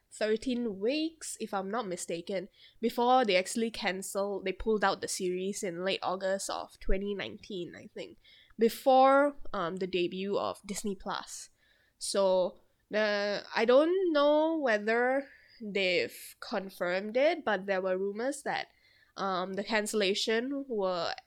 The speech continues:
actually over the concerns of how the origin stories as well as the,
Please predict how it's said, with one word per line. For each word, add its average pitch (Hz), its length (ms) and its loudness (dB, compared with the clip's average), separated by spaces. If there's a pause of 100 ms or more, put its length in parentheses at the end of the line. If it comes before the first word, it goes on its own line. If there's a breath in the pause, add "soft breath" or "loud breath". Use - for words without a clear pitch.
(240)
actually 247 380 0
over 202 240 2
the 196 120 2
concerns 208 800 -2
of 175 120 -4 (100)
how 208 320 0 (560 soft breath)
the 185 720 -4 (560)
origin 226 560 4
stories 196 840 -4 (280)
as 208 240 -2
well 196 440 2
as 180 300 -2
the, 165 440 -2